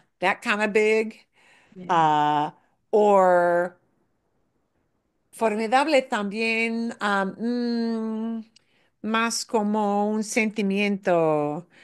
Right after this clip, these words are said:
Speaker 1: Ah, we can talk it about, to use it to talk about, uh, feelings or, uh, experiences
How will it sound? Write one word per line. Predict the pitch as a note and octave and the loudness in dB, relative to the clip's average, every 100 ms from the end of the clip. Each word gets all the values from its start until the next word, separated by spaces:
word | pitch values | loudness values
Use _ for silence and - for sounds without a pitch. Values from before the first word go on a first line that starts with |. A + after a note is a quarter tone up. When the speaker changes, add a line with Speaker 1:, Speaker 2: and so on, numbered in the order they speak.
| - - - | -20 -20 -2
Speaker 1:
Ah, | G3+ F#3 F3 E3 E3 D#3+ D#3+ D#3+ - _ _ | 2 4 2 0 -2 -2 -4 -6 -10 _ _
we | B3+ | -2
can | C4+ | 0
talk | A3+ - C#4 C#4+ | 0 2 2 2
it | A3 | 0
about, | G3+ G3 - | 2 0 -2
to | - G3 F#3+ - - G3+ | -4 -4 -4 -14 -16 -2
use | C4+ C#4 | 0 2
it | G#3 - | -2 -4
to | |
talk | G3+ - A3 G#3+ | -4 2 2 2
about, | G3+ F3 F3 E3+ E3+ E3 - _ _ _ - | -2 0 2 2 2 0 -4 _ _ _ -2
uh, | F3+ D#3 D3+ D3+ D#3+ - _ _ _ _ _ _ _ _ _ _ | 0 0 -2 -4 -8 -14 _ _ _ _ _ _ _ _ _ _
feelings | - D4 C#4 A#3+ G#3 F3 D#3+ D3+ - - | 2 6 6 6 4 2 -2 -4 -6 0
or, | F3+ F3+ E3+ E3 D#3+ D#3 D#3+ - | 6 6 6 4 2 0 -2 -2
uh, | E3+ D#3 - | 0 0 -4
experiences | F#3 - - - E4+ E4+ D#4 A3+ G3+ - - F#3+ E3+ D#3 D#3 D3 C#3 C#3+ C#3+ - - | -8 -8 -4 0 4 4 4 4 2 0 2 4 4 4 2 -2 -6 -8 -4 -2 -2